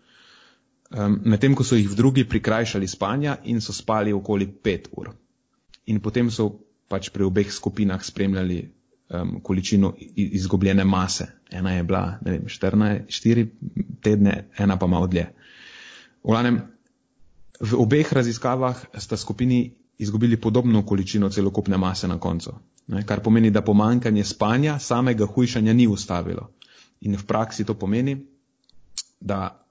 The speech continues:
pač pomanjkanje spanja ne bo ustavilo premikanja številk na tehtnici. Ampak, pa mislim, da smo to povedali že v prejšnjih epizodah, samo vseeno ne škodi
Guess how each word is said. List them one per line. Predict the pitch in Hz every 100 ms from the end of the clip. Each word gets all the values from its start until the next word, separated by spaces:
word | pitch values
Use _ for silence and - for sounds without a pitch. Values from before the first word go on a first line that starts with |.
| _ -
pač | 104 -
pomanjkanje | 101 104 110 110 98
spanja | - 110 107
ne | 101
bo | 104 117 113 104 -
ustavilo | 107 101 107 101 101 95 95 - _ _ _ _ _ _
premikanja | - 104 117 110 104
številk | 101 101 104 104
na | 101
tehtnici. | 98 110 101 - 85 - - _ _ _ _ _ _ _
Ampak, | - 110 95 76 - _ _ _ _ _ _ _ _ _ _ _ -
pa | 101
mislim, | 113 113 107
da | 101
smo | 101
to | 95
povedali | 107 107 107 101
že | 98
v | 95
prejšnjih | - 135 151 147 -
epizodah, | 113 120 123 127 123 - _ _ _ _ _ _ _
samo | - - 110
vseeno | 107 - 120
ne | 113 101
škodi | - - 107 92